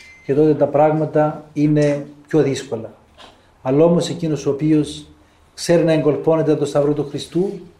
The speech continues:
ξέρει να πιστεύει στον Ιησούν Χριστόν και τούτον εσταυρωμένον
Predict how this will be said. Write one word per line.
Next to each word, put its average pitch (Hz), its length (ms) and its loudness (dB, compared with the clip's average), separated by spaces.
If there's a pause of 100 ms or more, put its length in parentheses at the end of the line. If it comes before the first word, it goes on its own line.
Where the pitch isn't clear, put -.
(680)
ξέρει 175 380 4
να 165 140 2
πιστεύει 156 420 2
στον 151 240 0
Ιησούν 151 300 -2
Χριστόν 151 400 -4
και 143 100 0
τούτον 151 260 -2
εσταυρωμένον 151 880 -4